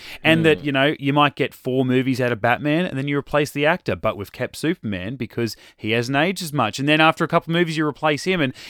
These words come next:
Speaker 1: it's just an interchanging cast, but the characters remain the same. Going back to that James Bond thing, James Bond stayed the same. We replaced Blofeld as the bad guy, like, the actor changed three
Speaker 2: Yeah.
Speaker 1: times in three movies.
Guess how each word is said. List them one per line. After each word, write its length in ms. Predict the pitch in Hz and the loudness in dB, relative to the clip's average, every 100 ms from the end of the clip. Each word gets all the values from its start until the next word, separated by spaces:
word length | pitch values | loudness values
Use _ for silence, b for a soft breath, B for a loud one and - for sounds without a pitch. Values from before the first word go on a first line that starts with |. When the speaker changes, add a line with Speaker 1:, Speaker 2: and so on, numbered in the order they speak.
| B | B
Speaker 1:
it's 140 | 156 | -2
just 160 | 175 175 | -2 -4
an 100 | 156 | -4
interchanging 760 | 170 170 165 - 151 143 127 | -4 -4 -6 -2 0 0 -4
cast, 560 | - 160 170 123 127 - | -4 2 4 2 0 -8
but 100 | 147 | -10
the 80 | 127 | -10
characters 800 | - - 143 160 156 131 120 - B B | -12 0 4 4 2 -2 -4 -6 B B
remain 320 | 127 127 131 | -4 0 0
the 80 | 131 | 0
same. 320 | - 170 165 | 0 0 0
Going 240 | 101 120 127 | 0 -2 2
back 140 | 139 | 0
to 60 | - | 0
that 160 | 143 120 | -2 -2
James 320 | 139 143 131 | -2 -2 -2
Bond 280 | 151 160 160 | 0 0 -2
thing, 180 | 120 | -6
James 340 | 95 143 151 131 | 0 2 2 2
Bond 240 | 160 160 | 0 0
stayed 200 | - 160 | -2 -2
the 60 | 143 | -4
same. 360 | - 170 185 185 B B | -4 -2 -2 -4 B B
We 400 | 123 135 139 139 | 2 4 4 0
replaced 720 | - 123 135 - 143 147 - - - 104 | -6 -6 -6 0 2 2 0 -10 -16 -12
Blofeld 580 | - 143 151 - 127 120 | 0 4 4 4 2 2
as 60 | 113 | -2
the 80 | 120 | 0
bad 340 | 123 123 117 | 2 2 2
guy, 140 | 123 | 0
like, 240 | 117 117 113 | 2 0 -4
the 240 | 117 123 | -4 0
actor 240 | 127 - 123 | 0 0 -6
changed 400 | - 131 127 - | -2 -2 -2 -4
three 200 | 143 120 | -2 -2
Speaker 2:
Yeah. 40 | 113 | 0
Speaker 1:
times 220 | 135 120 | -2 -4
in 60 | |
three 220 | 117 147 139 | -6 -2 0
movies. 320 | 151 147 | 2 0